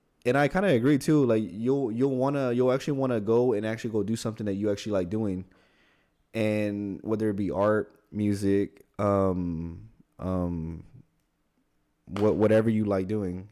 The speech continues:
And that's where I was like, "You know what? That's actually not a, not, not a bad, um, assumption that, or a, a bad assumption that this is something that people will actually get up and do and actually wanna do it because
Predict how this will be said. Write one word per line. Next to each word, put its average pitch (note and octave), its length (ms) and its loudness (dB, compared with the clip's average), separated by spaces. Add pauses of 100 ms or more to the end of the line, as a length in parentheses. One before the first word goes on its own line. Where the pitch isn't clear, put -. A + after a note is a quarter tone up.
And F#2+ 640 -2 (480)
that's A2 260 2
where B2+ 140 4
I - 20 4
was A#2+ 140 0
like, A#2 100 -2
"You A#2+ 80 -4
know C#3+ 100 -6
what? C3 220 -2
That's A2+ 180 -4
actually C3+ 240 -4
not A#2 120 -2
a, G2 200 -2
not, G#2+ 180 -2
not A2 260 0
a G2 60 2
bad, G2 480 2
um, E2+ 680 -2
assumption G2+ 580 -4
that, F2+ 260 -2
or F2+ 540 2 (680)
a, G#2 160 2
a F2 140 0
bad A2+ 180 4
assumption A2 480 -2
that F#2+ 400 0
this G#2+ 300 -4
is G#2+ 80 -4
something G#2 460 -4
that F#2 480 -2 (760)
people A2+ 380 0
will G2+ 100 4
actually G#2 300 -2
get G#2 140 0
up G#2 160 0
and F#2 160 -4
do G#2 280 2
and G2 120 -2
actually G2 280 -6
wanna G2+ 240 -4
do F#2+ 180 -2
it F#2 100 -4
because G2 340 -4